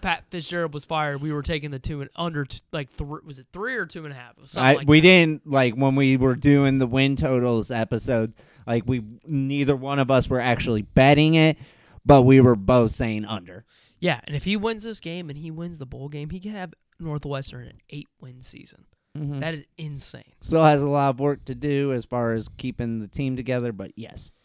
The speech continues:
Speaker 1: Minnesota is getting two and a half points against Wisconsin at home. Minnesota is fighting for bowl eligibility. Give me that two and a half there. Not lean. Ah, it's a lean, though.
Speaker 2: Uh, you said you were on Wisconsin?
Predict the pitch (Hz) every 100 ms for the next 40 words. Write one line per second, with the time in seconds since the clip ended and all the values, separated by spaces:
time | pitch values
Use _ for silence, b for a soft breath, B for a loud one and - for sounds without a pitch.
0 | _ _ _ 156 208 190 202 175 151 131
1 | - 160 151 170 147 135 135 151 139 135
2 | 131 127 120 - 180 175 160 139 117 -
3 | 185 208 202 196 - - _ _ _ _
4 | - 165 180 175 185 151 - 151 147 143
5 | 135 135 135 127 127 127 123 127 135 127
6 | 120 - 113 107 - - - 123 b b
7 | b b - 135 113 135 - 156 156 143
8 | 131 - 123 127 127 - 135 - _ _
9 | _ _ _ _ _ _ _ _ _ _
10 | _ 120 127 139 139 135 131 123 127 _
11 | - _ _ _ _ _ 117 143 113 120
12 | 117 113 110 110 - 113 - 117 113 131
13 | 120